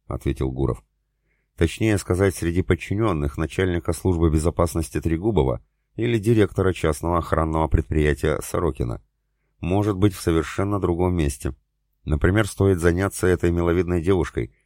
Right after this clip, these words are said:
с которой Павленко летал в Грецию". Полковник Мозговой пожал плечами. "Поискать эту девушку, конечно, надо", сказал он.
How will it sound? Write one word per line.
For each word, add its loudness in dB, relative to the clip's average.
с -20
которой 2
Павленко 2
летал 0
в 0
Грецию". -2
Полковник -2
Мозговой 2
пожал 0
плечами. -4
"Поискать -2
эту -2
девушку, -2
конечно, -2
надо", -2
сказал -4
он. -4